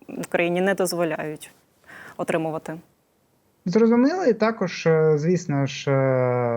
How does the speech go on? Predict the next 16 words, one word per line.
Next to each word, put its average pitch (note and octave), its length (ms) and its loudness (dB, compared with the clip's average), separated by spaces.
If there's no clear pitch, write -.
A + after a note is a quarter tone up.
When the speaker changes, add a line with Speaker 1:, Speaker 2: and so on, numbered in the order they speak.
Speaker 2:
ракети C3+ 420 -2
атак B2+ 340 -4
М F#3+ 140 0
С. C4+ 300 0
Ми D#3 280 -2
бачимо, C#3+ 520 -2
що B2+ 260 -2
українським B2+ 1120 -2
військам B2 400 -2
вже, C3+ 280 0
українським B2+ 560 -4
літакам B2+ 340 -4
вже C3+ 160 0
вдається C3 600 0
якось, A#2+ 580 -2
е, A2+ 180 0